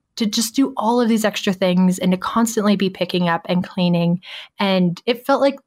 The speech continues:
a whole chorus of people were saying, "When are you gonna move to a bigger house? Like, when are you gonna move to a bigger house?" Like, and then I announced I was pregnant, and they're like, "Surely, surely now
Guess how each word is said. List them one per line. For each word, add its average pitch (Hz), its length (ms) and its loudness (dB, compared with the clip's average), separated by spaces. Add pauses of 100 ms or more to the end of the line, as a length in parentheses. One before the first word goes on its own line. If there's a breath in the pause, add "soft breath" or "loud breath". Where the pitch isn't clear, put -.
(120)
a 233 80 -2
whole 262 320 0
chorus 214 500 0
of 214 100 -2
people 208 280 0
were 190 120 2
saying, 190 380 0 (260 loud breath)
"When 233 120 2
are 262 40 4
you 302 80 2
gonna 359 140 2
move 302 180 4
to 285 120 0
a 269 40 0
bigger 247 220 2
house? - 520 -2 (100)
Like, 202 100 0
when 208 160 2
are 269 40 2
you 381 100 2
gonna 381 140 4
move 302 180 2
to 277 100 0
a 247 60 2
bigger 220 240 2
house?" 208 340 0
Like, 180 260 -2 (560 loud breath)
and 247 80 2
then 262 80 2
I 262 60 4
announced 247 400 2
I 240 80 4
was 226 160 2
pregnant, 226 320 2
and 208 80 2
they're 226 100 4
like, 208 200 0
"Surely, 214 680 0
surely 339 560 4
now 208 800 4